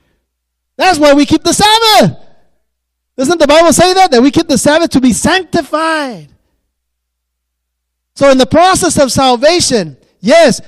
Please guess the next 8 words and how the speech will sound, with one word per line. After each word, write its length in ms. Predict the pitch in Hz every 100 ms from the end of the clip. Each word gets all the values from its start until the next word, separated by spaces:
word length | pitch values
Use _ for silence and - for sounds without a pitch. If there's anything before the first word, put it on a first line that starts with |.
| -
we 160 | 220 285
are 160 | 285
forgiven 680 | 233 226 196 269 359 285 208
totally, 540 | - 285 359 349 240 202
a 60 |
hundred 340 | 185 339 349 226
percent 520 | 208 - 339 339 220
freely, 680 | - 285 392 392 339 170